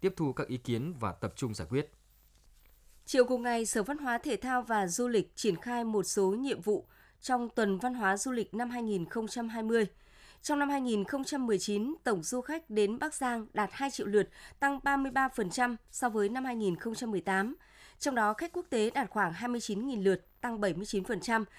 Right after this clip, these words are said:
Speaker 2: doanh thu ước đạt khoảng bảy trăm sáu mươi tỷ đồng. Tuần văn hóa du lịch hai nghìn không trăm hai mươi với chủ đề Bắc Giang, miền đất thiêng Tây Yên Tử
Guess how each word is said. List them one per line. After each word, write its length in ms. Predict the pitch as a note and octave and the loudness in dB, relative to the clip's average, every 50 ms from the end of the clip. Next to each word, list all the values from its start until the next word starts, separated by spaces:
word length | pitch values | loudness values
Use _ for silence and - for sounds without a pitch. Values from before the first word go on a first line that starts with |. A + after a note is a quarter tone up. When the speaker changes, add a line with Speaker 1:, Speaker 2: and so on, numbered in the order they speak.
| - - - | -20 -20 -10
Speaker 2:
doanh 220 | - G3+ C4 B3 A#3 | -4 -2 -2 -2 -2
thu 140 | C#4 B3+ | -4 -4
ước 180 | - D#4+ E4 - | -2 -4 -2 -2
đạt 180 | B3+ A#3+ F#3+ - | -2 -4 -4 -2
khoảng 240 | - G3+ F3+ - | -2 -2 -2 0
bảy 140 | G3 F#3+ E3 | 0 -2 -2
trăm 220 | - - A#3 A3+ G#3+ | 0 -4 -6 -4 -4
sáu 180 | - A#3+ G#3 | -4 -4 -4
mươi 140 | G3+ B3+ D4+ | -4 -4 -4
tỷ 140 | - B3+ F#3+ | -4 -2 2
đồng. 220 | F#3+ F#3 E3+ D3+ - _ - - - _ _ - - - - - | 2 2 2 0 -4 _ -20 -20 -20 _ _ -20 -20 -20 -2 2
Tuần 180 | A#3+ A3+ G#3+ | 2 2 2
văn 160 | - D4 D4+ C#4+ | 2 0 -2 0
hóa 180 | C4+ A#3 A3+ | 0 0 0
du 120 | A3+ D4 C#4+ | 0 0 -2
lịch 200 | C4 G#3+ - - | -2 -4 -4 -4
hai 160 | B3+ C4 C4 | -6 -4 -2
nghìn 200 | C4 A#3 G3+ F3+ | 0 0 0 0
không 180 | - C#4 C4 | -2 -4 -6
trăm 180 | B3+ - C4+ B3+ | -4 -6 -6 -4
hai 120 | B3+ B3 | -4 -4
mươi 180 | A#3+ A#3 B3 A#3 | -2 0 -2 0
với 180 | F#3+ G3 F#3+ G3+ | 2 2 0 0
chủ 160 | - B3+ G3 | 0 -2 0
đề 220 | F#3 G3+ F#3+ E3 - - - - - _ - | 2 2 2 2 0 -6 -20 -20 -18 _ -2
Bắc 140 | D4 D#4 | 0 0
Giang, 340 | - - C4+ C4 B3+ A#3 A3+ A3+ | 0 -2 -2 -2 -2 -4 -6 -4
miền 260 | A3 A3 G#3+ F#3 D#3+ - | 4 6 6 6 4 2
đất 140 | C#4 D4+ - - | -6 -6 -4 -4
thiêng 220 | C4 C4 B3+ A#3+ | -4 -4 -4 -4
Tây 180 | - - B3 A#3 | -2 -2 -2 0
Yên 140 | A#3 A#3 | 0 -2
Tử 260 | A3+ - A3 F#3 C#3+ | 2 6 6 6 6